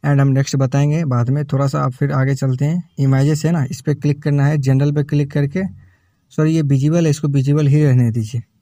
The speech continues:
ठीक है, क्योंकि ये बॉर्डर था, बॉर्डर, ठीक है, कोई दिक्कत नहीं है। उसके बाद ब्लर इफेक्ट, उस पे क्लिक कर देना है, जनरल पे क्लिक करके इसे विजिबल कर देना है, ठीक है। And बैक आ जाएंगे। उसके बाद बार्स का ऑप्शन है, उस पे क्लिक करो और जनरल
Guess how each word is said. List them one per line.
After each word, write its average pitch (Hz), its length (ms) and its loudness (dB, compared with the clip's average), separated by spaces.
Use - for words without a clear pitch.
ठीक 156 140 -4
है, 135 80 -2
क्योंकि 156 220 0
ये 165 100 2
बॉर्डर 143 360 2
था, 131 220 -2
बॉर्डर, 123 400 0
ठीक 165 160 0
है, 123 100 0
कोई 131 120 0
दिक्कत 127 300 -2
नहीं 123 240 2
है। 170 60 -8
उसके 143 280 -2
बाद 160 180 0
ब्लर 143 240 2
इफेक्ट, 135 360 -4
उस 135 140 -2
पे 160 120 -2
क्लिक 156 260 -4
कर 156 80 -4
देना 147 240 0
है, 151 120 0
जनरल 131 320 2
पे 139 80 -2
क्लिक 139 200 0
करके 139 220 -2
इसे 143 180 -2
विजिबल 120 340 -2
कर 117 200 -4
देना 107 200 2
है, 113 100 -4
ठीक 160 220 -4
है। 127 60 -4
And 139 140 2
बैक 143 220 0
आ 143 60 2
जाएंगे। 143 220 2
उसके 147 240 -4
बाद 147 120 0
बार्स 127 340 -2
का 139 140 -2
ऑप्शन 135 300 0
है, 165 140 -2
उस 131 160 -2
पे 151 180 -2
क्लिक 147 300 -4
करो 160 340 -4
और 139 160 0
जनरल 127 400 0